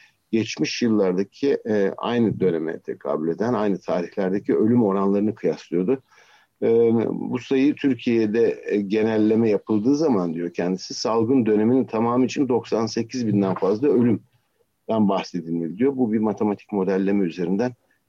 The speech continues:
yapılan bir, e, değerlendirme. E, bana kalırsa şanssız bir ifade ya da, e, ifade ya hatası var. Enfeksiyon uzmanı Sağlık Bilimleri Üniversitesi Gülhane Eğitim ve Araştırma Hastanesi'nden geldi. Doçent Doktor Ümit Savaşçı,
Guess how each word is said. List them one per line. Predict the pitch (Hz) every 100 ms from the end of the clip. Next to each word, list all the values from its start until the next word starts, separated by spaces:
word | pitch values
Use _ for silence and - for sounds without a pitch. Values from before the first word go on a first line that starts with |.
| _
yapılan | 107 101 98 123 135 117
bir, | 127 113
e, | - 104 104 95
değerlendirme. | 98 95 87 85 80 71 - _ _ _ _ _ _ _ -
E, | 135 143 139 - 123 117 - - - -
bana | 131 151
kalırsa | 139 123 135
şanssız | 139 135 127 151 135
bir | 120 113
ifade | 127 120 120 170
ya | 160
da, | 147
e, | - 123 113 98 104 - - - -
ifade | 101 - 104 131
ya | 147 104 85
hatası | - 90 - 113
var. | 151 - -
Enfeksiyon | 104 107 127 113 139 135
uzmanı | 107 90 107 139
Sağlık | - 107 123 120
Bilimleri | 107 104 107 107 113
Üniversitesi | 107 107 98 98 - 131
Gülhane | 113 104 107 113 120
Eğitim | 110 101 113
ve | 107
Araştırma | 92 95 113 107
Hastanesi'nden | 92 76 82 80 - 85 71 - _ _ _ _ _
geldi. | - 90 104 135
Doçent | 117 - 101 98
Doktor | 92 85
Ümit | 95 110 107
Savaşçı, | 107 101 85 - 120